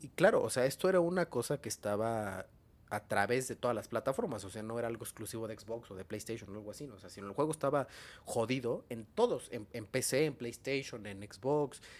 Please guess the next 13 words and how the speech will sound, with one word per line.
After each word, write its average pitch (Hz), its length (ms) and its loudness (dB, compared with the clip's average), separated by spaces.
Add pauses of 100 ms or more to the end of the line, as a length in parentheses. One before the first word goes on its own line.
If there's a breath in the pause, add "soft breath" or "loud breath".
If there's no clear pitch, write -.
(160 loud breath)
en 98 200 -4
Stadia, 139 800 0
en 101 220 -6
absolutamente 311 480 0
todos 311 160 0
los 208 80 0
lugares 165 240 6
donde 143 160 2
existiera 147 380 0
Cyberpunk 151 560 2
era 123 100 0
una 120 180 -4
porquería. - 400 -8